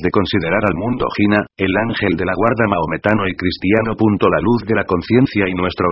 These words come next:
gran jina dormido, plenitud, el optimista breviario de Amado Nervo, la piedra filosofal no es sino el principio de la sabiduría jina. La presente edad,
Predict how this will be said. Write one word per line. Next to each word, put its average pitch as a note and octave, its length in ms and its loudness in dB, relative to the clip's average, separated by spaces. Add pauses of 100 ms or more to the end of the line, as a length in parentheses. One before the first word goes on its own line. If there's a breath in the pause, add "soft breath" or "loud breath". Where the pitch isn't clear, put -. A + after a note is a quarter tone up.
gran G2 160 0
jina G#2+ 320 0
dormido, G#2 480 -2 (100)
plenitud, G2+ 540 0 (140)
el F2+ 100 0
optimista F#2+ 640 -2
breviario G2+ 560 2
de F2 140 0
Amado G2 280 0
Nervo, A2+ 380 0 (120)
la F#2+ 180 0
piedra G#2 340 2
filosofal G2+ 540 0 (100)
no G#2 140 0
es F2+ 180 -2
sino A#2+ 240 2
el F2+ 80 -4
principio A2+ 560 0
de A2 80 2
la F2+ 160 -2
sabiduría F#2+ 560 0
jina. C#2 320 -4 (880)
La F2+ 160 2
presente A2+ 480 0
edad, F#2+ 320 -2